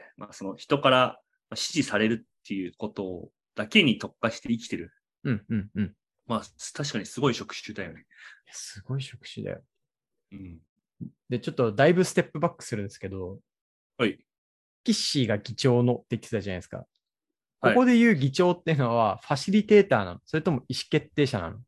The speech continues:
Speaker 2: どっちなの？その政府における会議の議長って。
Speaker 1: なんか象徴みたいな感じ。だから、キッシーが何かするっていうよりも、キッシーがそのポジションであるくらいの会議体だよっていう風な格付けの問題なのかなっ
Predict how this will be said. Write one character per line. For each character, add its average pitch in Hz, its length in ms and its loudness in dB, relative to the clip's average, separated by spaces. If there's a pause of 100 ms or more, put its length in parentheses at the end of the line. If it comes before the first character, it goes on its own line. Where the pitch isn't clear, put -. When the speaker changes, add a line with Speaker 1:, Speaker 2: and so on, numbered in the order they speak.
(180)
Speaker 2:
ど 170 80 2
っ - 40 -10
ち - 80 -4
な 104 120 4
の？ 92 80 -4
そ 117 140 -4
の 101 80 -4
政 139 360 6
府 123 80 -2
に 104 100 -2
お 95 100 -6
け 95 120 -8
る 95 140 -8
会 120 240 2
議 104 80 -4
の 87 100 -8
議 95 140 -8
長 90 160 -6
っ 82 60 -12 (100)
て。 - 160 -16 (1040)
Speaker 1:
な 120 140 2
ん 180 60 0
か 104 120 0
象 175 320 6
徴 180 760 4
み 156 80 -6
た 139 80 2
い 101 60 2
な 90 80 -4
感 101 260 -4
じ。 98 180 -6
だ 127 100 -2
か 107 120 0
ら、 98 100 0
キ 220 140 0
ッ 226 40 4
シ 220 300 -4
ー 143 60 2
が 110 60 4
何 117 200 2
か 113 100 0
す - 140 -6
る 123 40 0
っ - 20 0
て - 240 -4
い - 20 2
う 113 40 2
よ 123 40 -2
り - 0 -
も、 143 140 0
キ 240 160 4
ッ 226 40 0
シ - 260 -4
ー 180 60 2
が 160 80 6
そ 151 120 -2
の 151 100 -2
ポ 151 140 4
ジ - 60 2
シ 170 80 0
ョ 151 40 2
ン 139 60 0
で 120 100 2
あ 123 100 6
る 151 160 4
く 185 120 0
ら 165 100 6
い 139 80 0
の 165 140 -2
会 139 260 2
議 147 160 -2
体 143 180 4
だ 143 80 2
よ 123 120 2
っ 123 100 -10
て - 100 -4
い 110 40 0
う 107 60 -4
風 113 100 -8
な 104 240 -10
格 - 320 0
付 160 220 0
け 156 40 4
の 151 80 2
問 147 160 -4
題 147 140 2
な 143 60 6
の - 120 0
か 95 60 -2
な 98 80 0
っ - 60 -18